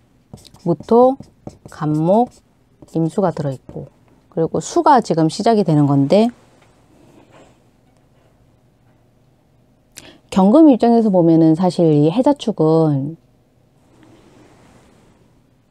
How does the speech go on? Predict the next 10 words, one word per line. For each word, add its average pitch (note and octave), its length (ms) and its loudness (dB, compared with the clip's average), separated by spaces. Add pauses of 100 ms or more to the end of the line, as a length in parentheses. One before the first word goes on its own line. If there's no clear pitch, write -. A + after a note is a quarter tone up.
(300)
해가 A#3 480 0
병-, - 180 -12 (180)
그 D3 440 -2 (2000)
을목 C#4+ 280 6
입장에서 G3+ 300 0
사지지만 G3+ 500 -2
얘는 D#3 320 0
이제 C#3+ 360 -8
경금에서 F3+ 540 -2
보면은 D3+ 480 -4